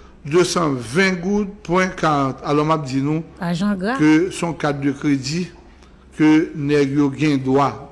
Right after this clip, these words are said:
se on dwa ke yo genyen pou yo depanse kad de kredi a nan yon jou. Yo gen dwa, men kounye a menm, mwen poze kesyon:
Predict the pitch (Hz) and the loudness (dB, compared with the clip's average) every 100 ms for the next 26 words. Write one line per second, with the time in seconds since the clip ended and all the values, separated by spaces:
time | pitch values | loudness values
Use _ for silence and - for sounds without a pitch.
0 | - - - - 139 139 165 151 127 135 | -20 -18 -14 -4 0 0 0 -2 0 2
1 | 143 139 - - - - - 151 135 139 | 2 0 -10 -20 -20 -8 2 4 4 2
2 | 151 135 139 131 123 151 147 139 156 151 | 0 2 2 2 2 0 0 -4 -2 -4
3 | - 147 135 131 135 - 139 120 127 143 | -4 -4 -4 -4 -6 -2 -2 0 0 0
4 | 143 - - - - - 147 165 - 220 | -2 -10 -20 -20 -20 -4 0 0 2 4
5 | 196 147 135 120 - - - - - 151 | 4 4 0 -4 -12 -20 -20 -20 -2 0
6 | 143 151 131 131 147 123 - - - - | 2 0 0 2 2 0 -8 -20 -20 -20
7 | - - - 156 143 180 175 170 165 165 | -20 -20 -8 -4 -2 0 0 0 0 0
8 | 165 165 151 170 143 139 147 - 190 | 0 -2 -2 -2 -2 -4 -6 -2 -2